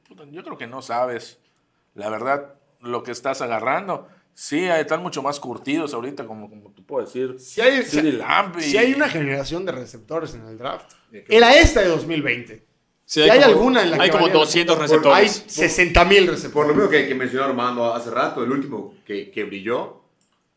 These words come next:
Speaker 3: justamente Raiders, fue Amari Cooper. Y Raiders ahorita seleccionó a Henry Ruggs the third,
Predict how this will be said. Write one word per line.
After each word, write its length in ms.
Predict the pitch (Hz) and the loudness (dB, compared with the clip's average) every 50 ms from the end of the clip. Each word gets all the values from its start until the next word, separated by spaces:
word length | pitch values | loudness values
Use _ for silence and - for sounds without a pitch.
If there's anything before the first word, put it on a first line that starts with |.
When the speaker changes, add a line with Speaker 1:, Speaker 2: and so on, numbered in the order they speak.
| _ _ _ _ _ _ _ _ | _ _ _ _ _ _ _ _
Speaker 3:
justamente 420 | _ - 120 120 120 117 117 113 113 | _ -14 -12 -10 -8 -8 -8 -8 -6
Raiders, 600 | 107 113 123 117 113 110 123 131 - - - _ _ _ _ _ _ _ _ _ _ | -2 0 0 0 0 -2 -6 -8 -10 -14 -20 _ _ _ _ _ _ _ _ _ _
fue 500 | - 117 117 110 110 110 110 - - _ _ _ _ _ _ _ _ _ _ _ _ _ _ _ _ _ 120 117 _ _ _ 123 120 123 120 - - - | -8 -6 -6 -4 -6 -6 -10 -12 -18 _ _ _ _ _ _ _ _ _ _ _ _ _ _ _ _ _ -20 _ _ _ _ -20 -18 -16 -16 -16 -16 -14
Amari 260 | 110 110 117 120 117 | -10 -8 -8 -8 -6
Cooper. 480 | 113 151 208 185 - 123 101 92 - - _ _ _ _ _ - | -6 -8 -6 -4 -4 -4 -6 -6 -10 -16 _ _ _ _ _ -16
Y 100 | 113 110 | -14 -4
Raiders 480 | 110 135 156 156 151 156 156 151 - | 0 2 2 2 2 0 -2 -4 -4
ahorita 600 | 120 113 117 131 127 - 117 120 139 156 151 - - _ _ _ _ _ _ _ _ | -6 -6 -6 -6 -6 -6 -6 -6 -6 -6 -10 -16 -20 _ _ _ _ _ _ _ _
seleccionó 480 | _ - 123 120 117 127 123 123 131 127 | _ -12 -10 -10 -10 -8 -6 -4 -2 -2
a 100 | 117 - - | -4 -4 -4
Henry 280 | 131 131 127 123 117 | -4 -4 -4 -6 -4
Ruggs 360 | 113 123 123 127 123 - - - _ - | -2 0 0 0 -2 -6 -14 -20 _ -20
the 60 | 95 | -20
third, 480 | - - 143 151 175 180 175 - - | -8 -4 -2 -2 -2 -2 -4 -10 -20